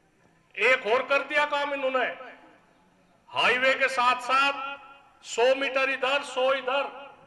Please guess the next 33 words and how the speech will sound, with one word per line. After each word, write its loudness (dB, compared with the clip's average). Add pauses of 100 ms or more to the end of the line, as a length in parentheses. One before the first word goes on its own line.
(680)
आप 2
ढाई 4
फुट -4
की -4
फसल -2
बो 2
सको। 2 (1600)
कितना -2
बड़ा 2
धोखा 0
आप 0
लोगों -4
के -14
साथ 0
हो 0
रहा, -2 (960)
ढाई 4
फुट -2
की 0
फसल 0
बो 0
सको, 0 (580)
इस -6
अगर 0
ऊपर -4
की -10
फसल -6
को 0
बो, -2
आपको 0
अधिकार -2
नहीं -4
है। -4